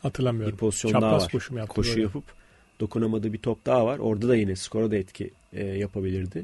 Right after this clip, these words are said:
Speaker 2: Etki verebilirdi. E, o yüzden evet. Çağlar tabii ki skoru değiştirdi ama Fred dediğim gibi yani üç tane maçın adamı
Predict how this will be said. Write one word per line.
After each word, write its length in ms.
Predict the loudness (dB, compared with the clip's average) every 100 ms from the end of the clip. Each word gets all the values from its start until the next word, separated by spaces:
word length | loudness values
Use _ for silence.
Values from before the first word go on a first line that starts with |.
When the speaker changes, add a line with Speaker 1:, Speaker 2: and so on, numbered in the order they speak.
| -8
Speaker 2:
Etki 280 | -10 -8 -4
verebilirdi. 580 | -2 -2 -2 -2 -2 -4 _ _ _ _ _ _ -14 -8
E, 300 | -6 -6 -8 -14 _ _ -10
o 100 | -4
yüzden 220 | -2 0 0
evet. 200 | -2 -4 -14 _ -8
Çağlar 380 | -2 0 -2
tabii 240 | -2 -2 -2
ki 100 | -4
skoru 280 | -4 -2 0
değiştirdi 380 | -2 -4 -4 -4
ama 240 | -4 -6 -10 -6
Fred 180 | -6 -4
dediğim 220 | -4 -4
gibi 140 | -4 -4
yani 180 | -6 -10 -14 _ -14
üç 160 | -10 -4
tane 200 | -2 0
maçın 280 | -2 -2 -4
adamı 260 | -2 -2